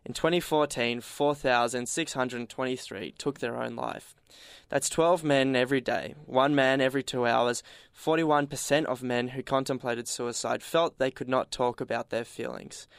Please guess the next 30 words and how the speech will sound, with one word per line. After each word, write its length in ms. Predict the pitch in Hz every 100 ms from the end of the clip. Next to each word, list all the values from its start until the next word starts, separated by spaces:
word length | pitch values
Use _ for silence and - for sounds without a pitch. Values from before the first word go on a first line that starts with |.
| - - - _ -
Only 240 | 147 156
twenty 300 | 143 165 175
pe-, 280 | - 143 131 _
oh, 220 | 139 151
only 220 | 139 147 143
twenty 240 | - 170
percent 540 | 160 - - 120 - _ _ -
of 180 | 127 -
people 520 | 147 139 147 156 170 _ _ _
know 240 | 135 127 123
that 160 | -
suicide 720 | - 135 131 - 120 120 117 - - -
is 120 | 123
the 60 | 131
most 260 | 123 120 123
likely 340 | 131 143 147
cause 320 | 143 131 123
of 200 | 123 113
death 400 | 120 120 - - _
for 180 | - 139
men 300 | 131 131 131 -
aged 260 | 120 117 -
under 180 | 120 120
forty-five. 880 | - 123 120 - 120 - - - _ - - - -
Let's 220 | - -
show 240 | - 151
men 180 | 131 131
across 380 | 127 - 147 -
the 80 | 139
world 380 | 127 123 123